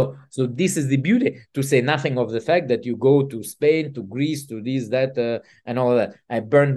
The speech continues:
my hands with, by, while doing the tsaganaki. Uh, uh, we have so many cheeses in France, but yet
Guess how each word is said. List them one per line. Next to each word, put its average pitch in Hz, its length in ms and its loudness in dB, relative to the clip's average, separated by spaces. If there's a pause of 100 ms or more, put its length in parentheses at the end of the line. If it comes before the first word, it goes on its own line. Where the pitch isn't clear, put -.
(100)
my 120 60 2 (140)
hands 175 240 -2 (300)
with, 139 340 2 (180)
by, 123 120 -2 (200)
while 123 220 4 (240)
doing 165 220 4 (120)
the 120 240 -2
tsaganaki. 139 800 -2 (220)
Uh, 139 40 -10 (280)
uh, 120 280 -2
we 131 160 0 (100)
have 170 120 -2
so - 220 -2
many 151 260 -4
cheeses 135 420 -4
in 127 120 -2
France, 196 320 -4 (260)
but 123 200 0
yet 254 320 -2